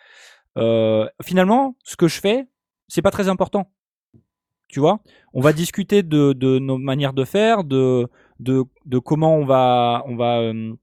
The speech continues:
aborder un sujet, aborder, euh, une prod, une technique, mais, euh, tu vois, euh, ils vont pas me demander avant, euh,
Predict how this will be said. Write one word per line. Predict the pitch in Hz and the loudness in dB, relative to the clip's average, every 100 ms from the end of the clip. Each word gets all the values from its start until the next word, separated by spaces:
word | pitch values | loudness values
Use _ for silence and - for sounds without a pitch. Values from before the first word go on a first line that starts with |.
| _ _ _ _ _ - | _ _ _ _ _ -6
aborder | 147 147 143 151 156 | 0 4 4 4 -2
un | 143 | -4
sujet, | 151 139 170 180 | -6 -4 -2 0
aborder, | 147 135 135 143 151 | 0 0 0 0 0
euh, | 135 127 120 120 | 2 2 0 -2
une | 127 | -6
prod, | - 160 165 | -4 -2 0
une | 143 | -2
technique, | 139 143 254 - | -8 -8 -8 -8
mais, | 156 127 117 _ _ _ _ _ - | -6 -6 -6 _ _ _ _ _ -10
euh, | 113 | -8
tu | - 160 | -8 -2
vois, | 247 214 | 2 4
euh, | 143 131 123 120 - - | 6 6 4 0 -4 -12
ils | 139 | -8
vont | 143 151 | -6 -2
pas | 190 190 | -2 0
me | |
demander | 160 156 151 156 185 | -2 -2 -2 0 2
avant, | 139 147 214 269 _ _ _ _ _ _ - | 2 2 0 0 _ _ _ _ _ _ -10
euh, | 131 113 113 110 110 107 | -4 -2 0 -2 -2 -4